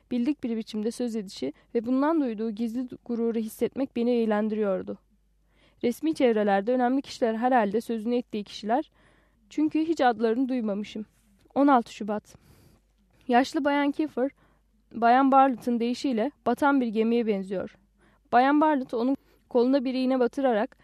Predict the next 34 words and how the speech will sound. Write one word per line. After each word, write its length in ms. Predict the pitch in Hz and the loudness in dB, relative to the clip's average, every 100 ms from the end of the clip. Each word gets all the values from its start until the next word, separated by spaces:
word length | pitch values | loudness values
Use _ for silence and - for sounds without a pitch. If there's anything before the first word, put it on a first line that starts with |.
| _ _ _ | _ _ _
"Belki 300 | 254 320 302 | 2 2 0
bir 100 | 247 | -2
iki 180 | 254 339 | -2 -2
hafta 260 | 302 - 233 | -2 -2 0
daha 180 | 233 | 2
sürüklenir 580 | 240 226 208 208 208 302 - | 0 -6 -8 -6 -4 -4 -4
ama 260 | 240 254 | -2 -2
bu 40 | - | -6
kurtulacağı 640 | - 233 254 233 240 254 | -12 -8 -4 -2 0 0
anlamına 340 | 226 208 220 | 0 -2 -2
gelmez." 520 | 247 214 202 214 208 196 | -2 -2 0 -2 -4 -6
diyor. 260 | - 208 _ _ _ _ _ - | -10 -10 _ _ _ _ _ -2
Evin 220 | 254 311 | 0 0
içinde 360 | 294 262 240 | -2 -2 0
sessiz 400 | 254 262 - 294 | 0 -4 -6 -6
ve 120 | 247 226 | -4 -4
dikkatlice 580 | - 240 - 254 233 | -2 -4 -2 -6 -4
dolaşıyoruz. 680 | 220 214 214 - 214 214 _ _ _ _ _ | -2 -4 -4 -6 -6 -8 _ _ _ _ _
Yüzbaşı 420 | - 294 269 269 226 | -6 -4 -2 -4 -4
Briggs 300 | 226 262 - | -6 -6 -6
akşamları 520 | 226 - 247 240 247 | -8 -2 -2 0 -2
son 220 | 269 277 | -2 -4
sigarasını 500 | 277 226 220 214 226 | -4 -2 -4 -4 -6
içmek 320 | 220 - 262 - | -8 -4 -6 -6
için 240 | - 254 - - | -10 -10 -12 -4
artık 340 | 247 269 247 - | -2 -2 -4 -12
dışarı 260 | - 226 | -6 -6
çıkmıyor. 600 | - - - 208 202 _ _ _ _ | -6 -14 -8 -6 -8 _ _ _ _
Havalar 400 | - 220 226 247 | -4 0 4 4
çok 240 | 277 262 233 | 2 -4 -6
soğudu. 380 | - 202 196 208 _ _ _ _ _ _ _ _ _ _ _ _ _ _ _ _ _ - | -6 -6 -8 -14 _ _ _ _ _ _ _ _ _ _ _ _ _ _ _ _ _ -4
On 140 | 262 | 0
yedi 200 | 247 196 | 0 -2
Şubat. 400 | - 208 202 _ | -10 -10 -12 _